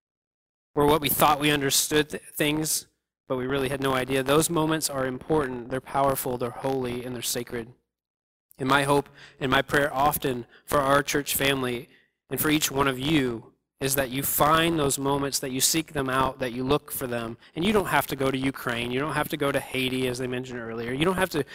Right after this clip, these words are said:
to go to the other ends of the earth to find these moments. These moments are here with us all the time.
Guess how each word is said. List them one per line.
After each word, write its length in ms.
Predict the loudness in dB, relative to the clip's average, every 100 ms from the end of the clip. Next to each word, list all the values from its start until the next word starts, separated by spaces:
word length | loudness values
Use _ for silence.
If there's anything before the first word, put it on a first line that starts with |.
| -18 -8
to 100 | -2
go 220 | 2 4
to 120 | 4 0
the 120 | -2
other 160 | -2 0
ends 260 | 2 2
of 100 | 0
the 120 | -4
earth 400 | -2 0 0 -2 -2
to 120 | -2
find 380 | 2 4 4 0
these 180 | -2 -2
moments. 400 | -2 -2 -4 -2
These 160 | 0
moments 340 | 0 0 0 -2
are 100 | -4
here 280 | -2 0
with 220 | 2 0 0
us 140 | -2
all 140 | -2
the 80 | -6
time. 420 | -4 -2 -2 -4